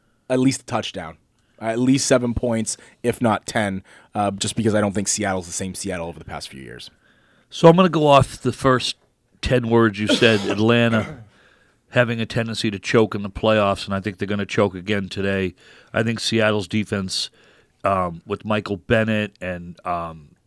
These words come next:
Speaker 2: Wagner in the middle, and obviously Cam Chancellor and Richard Sherman, I think they're still outstanding,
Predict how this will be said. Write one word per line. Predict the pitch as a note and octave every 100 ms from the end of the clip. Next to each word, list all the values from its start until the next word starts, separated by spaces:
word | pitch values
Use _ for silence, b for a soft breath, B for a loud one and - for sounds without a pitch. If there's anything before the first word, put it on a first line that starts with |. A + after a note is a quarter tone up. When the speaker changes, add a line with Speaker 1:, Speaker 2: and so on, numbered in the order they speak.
| _ -
Speaker 2:
Wagner | G#2+ A2 A2+ G#2 A2
in | G2+
the | F#2+
middle, | G#2 A2 G#2 G#2 G2+ - b b
and | G#2+
obviously | G#2 G2+ G2+ G2+
Cam | - A2+ G2+
Chancellor | G2 - A2 G#2 - G#2 F#2+
and | F#2
Richard | G2 - -
Sherman, | A2 G2+
I | B2
think | C#3
they're | C3
still | G#2+ - A2 G2
outstanding, | F#2+ - - G#2+ G#2 G2+ F#2 E2+